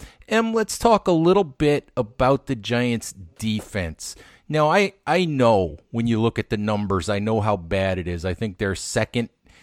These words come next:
in the league in points given up. You know, they, I think they've given up seventy points in the first half. They had a streak last week where they gave up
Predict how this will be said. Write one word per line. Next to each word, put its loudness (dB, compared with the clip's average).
in 0
the -2
league 0
in -4
points 0
given -2
up. -2
You -6
know, 0
they, -4
I -2
think -4
they've -2
given 0
up -4
seventy 0
points -2
in -4
the -2
first -4
half. -4
They 0
had 0
a -4
streak -4
last 0
week -4
where -2
they -2
gave -4
up -4